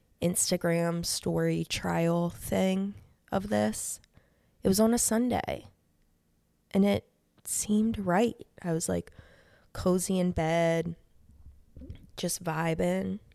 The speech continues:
getting ready for the week. Isn't that what we want on Sundays? To just take it easy and feel cozy and supported.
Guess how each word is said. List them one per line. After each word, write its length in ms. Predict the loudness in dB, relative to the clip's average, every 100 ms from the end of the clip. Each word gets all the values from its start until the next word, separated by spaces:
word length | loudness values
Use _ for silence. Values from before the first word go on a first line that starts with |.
| -6
getting 240 | -4 -2 -2
ready 280 | -2 -2
for 180 | -4 -2
the 120 | 0
week. 540 | 0 0 -2 -6 -20 -20 -20 -20 _ _ _ _ -20 _ _ -20 -6
Isn't 180 | -2 0
that 120 | 2
what 200 | 2 2
we 100 | -2
want 240 | -2 -2
on 160 | -2 -4
Sundays? 720 | -6 -4 -2 -2 -2 -6 -12 -18 -20 _ _ _ _ _ _ _ _
To 100 | -8
just 300 | -2 -2 -2
take 280 | -6 -8 -6
it 120 | -6
easy 580 | -4 -4 -6 -6 -6 -8 -14 -20 -20
and 120 | -12
feel 200 | -4 -4
cozy 600 | -4 -4 -4 -4 -6 -6
and 160 | -4 -8
supported. 840 | -10 -8 -6 -4 -4 -6 -6